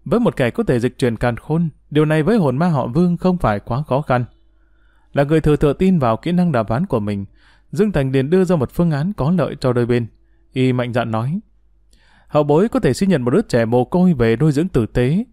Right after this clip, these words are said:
đứa bé đó sẽ mang họ Vương để nối dòng hương hỏa cho Vương lão tiền bối." Tiếng cười của hồn ma Vương Gia Thụy nghe sắc lạnh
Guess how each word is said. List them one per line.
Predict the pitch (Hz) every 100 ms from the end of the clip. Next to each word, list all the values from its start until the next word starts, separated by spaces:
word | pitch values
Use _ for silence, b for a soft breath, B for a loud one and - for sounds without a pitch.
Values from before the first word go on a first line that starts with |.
| _
đứa | 139 156
bé | 170
đó | 160 147 208 226
sẽ | 151
mang | 151
họ | 123 110
Vương | 120 131 135 127
để | 117 107
nối | 120 208
dòng | 147 117
hương | 165 190
hỏa | 127 107 110
cho | - 143
Vương | 139 127
lão | 120
tiền | 147 117 95
bối." | 107 131 208 _ _ _ _ _ b b b b b b
Tiếng | - 214
cười | 254 147 135
của | 135
hồn | 123 135
ma | 135 180 180
Vương | 156 175
Gia | 156 160
Thụy | - 113 135
nghe | 131 131
sắc | - 233 -
lạnh | 123